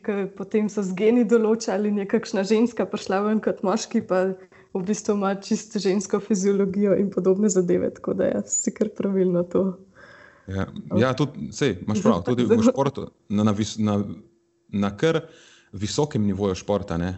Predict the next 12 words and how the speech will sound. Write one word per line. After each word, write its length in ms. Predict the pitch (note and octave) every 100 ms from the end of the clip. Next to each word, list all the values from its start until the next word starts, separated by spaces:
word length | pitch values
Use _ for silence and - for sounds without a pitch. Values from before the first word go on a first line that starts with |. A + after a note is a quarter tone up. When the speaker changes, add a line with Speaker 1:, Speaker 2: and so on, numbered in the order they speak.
| -
Speaker 2:
da 160 | -
se 120 | - F2
direktno 380 | F2+ G#2+ G#2
pri, 420 | F2+ F2+ F2+ E2+ - _ _ _ _ _ _
Speaker 1:
Ja. 160 | A#3+ C4 A3
Speaker 2:
eh, 140 | - A#3+
olimpijskih 580 | - G2+ B2+ C3+ A2+ G#2
kontenderjih 640 | - F#2 G#2 G2+ F#2 F2 -
je 100 | F2
to 200 | F#2+ F2+ - - - _ _ _ _ - -
trenutno 500 | - F#2 G2 F#2 F#2+ E2+ - - -
taka 280 | - E2+ E2